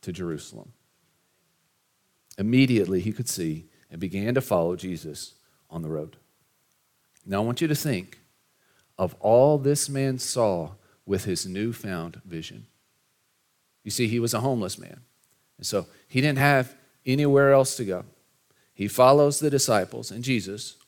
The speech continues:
all the way to Jerusalem. And because he didn't have a home to go back to, he stayed through this course of events that would change human history.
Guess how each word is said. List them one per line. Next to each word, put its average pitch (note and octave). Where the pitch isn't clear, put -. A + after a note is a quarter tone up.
all G2+
the C#3+
way C3
to C3
Jerusalem. G#2+
And F2+
because C#3+
he F3+
didn't F3
have D#3+
a C#3
home D#3
to A#2
go A#2+
back B2
to, F#2+
he B2+
stayed G#2
through G2+
this G#2+
course C#3
of D#3
events C3+
that F2
would E2+
change A2+
human G2
history. -